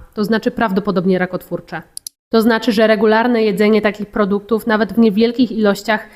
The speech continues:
zwiększa ryzyko między innymi raka jelita grubego, żołądka czy trzustki.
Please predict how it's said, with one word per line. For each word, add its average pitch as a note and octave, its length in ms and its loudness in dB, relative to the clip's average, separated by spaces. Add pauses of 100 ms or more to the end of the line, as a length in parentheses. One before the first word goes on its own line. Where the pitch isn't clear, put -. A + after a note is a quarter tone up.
(200)
zwiększa A#3+ 380 0
ryzyko A3+ 340 0
między A3 280 2
innymi A3 480 4
raka A3 220 -2
jelita B3+ 380 2
grubego, A3 440 0
żołądka G#3 480 0
czy A3 140 -10
trzustki. - 560 -12